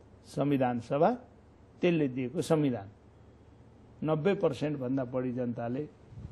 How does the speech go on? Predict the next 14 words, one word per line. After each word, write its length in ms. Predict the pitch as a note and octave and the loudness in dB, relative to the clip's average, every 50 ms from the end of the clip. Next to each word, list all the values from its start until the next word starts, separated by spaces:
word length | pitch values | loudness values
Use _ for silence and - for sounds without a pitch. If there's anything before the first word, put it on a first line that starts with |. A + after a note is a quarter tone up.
| - - - - - D#3+ | -16 -20 -20 -18 -8 -2
मान्य 480 | C3+ C3+ C#3 D3 D3 C#3+ C#3 C3+ B2+ | 0 2 4 4 4 4 4 4 2
सदस्यहरू 640 | A#2 - C#3+ C3+ C3+ B2+ - - B2+ A#2+ A#2+ B2 A#2+ A#2 - - - - - - - - - - | 2 0 -4 -4 -4 -4 -4 -4 -6 -4 -4 -4 -4 -6 -8 -12 -20 -20 -20 -20 -20 -20 -20 -20
सहभागिता 720 | - - - E3 D#3+ D#3 D3+ C#3 C3+ B2+ B2 B2+ B2 B2 A#2+ | -8 2 4 6 6 8 8 6 6 4 2 -2 -2 -4 -4
भएर 240 | A2 A2+ A2+ A#2+ B2 A#2+ | -4 -4 -4 -4 -4 -2
बनेको 380 | A2+ B2 A#2+ A#2 A#2+ A2+ A#2+ A2+ | -2 -2 -2 -2 -2 -4 -6 -6
संविधान, 500 | - B2+ B2+ C3+ C#3 D3 D#3+ F#3+ A#3 A#3+ - - - - - - - - - - - - - - - - - - - | -4 -2 0 2 4 6 6 4 4 0 -4 -10 -20 -20 -20 -20 -20 -20 -20 -20 -20 -20 -20 -20 -20 -20 -12 -8 -2
यो 180 | - D#3+ F3+ F#3 F3 - | 2 4 4 4 4 4
कार्यान्वयन 540 | - D#3 C#3 C#3 C#3 C3+ C3 C3 B2+ B2 A#2+ A#2+ A2+ | 4 4 4 4 4 4 2 2 2 2 0 0 0
गर्न 240 | B2 B2+ C3+ D3+ F3+ A3 B3 B3 - - - - - - - | 0 0 2 2 2 2 2 0 -4 -12 -20 -20 -20 -20 -14
नेकपा 520 | - - F3+ D#3 D#3 - E3 D3 D#3 C#3 C#3 C#3 D3+ | -8 -4 -2 0 0 2 2 2 4 2 2 4 2
एमाले 280 | D3 D3 C#3+ C#3+ D3 D3+ | 2 2 4 4 4 2
पनि 220 | D3 E3 D#3+ E3 D#3 - | 2 0 -2 -2 -2 -2
पछि 260 | D3 C#3 B2+ - C#3+ | -2 -4 -2 -2 -2
हट्दैन, 540 | C3 B2 B2+ B2+ - D3+ D3 D3 F3 G#3 | 0 0 -2 -2 0 0 0 0 0 -4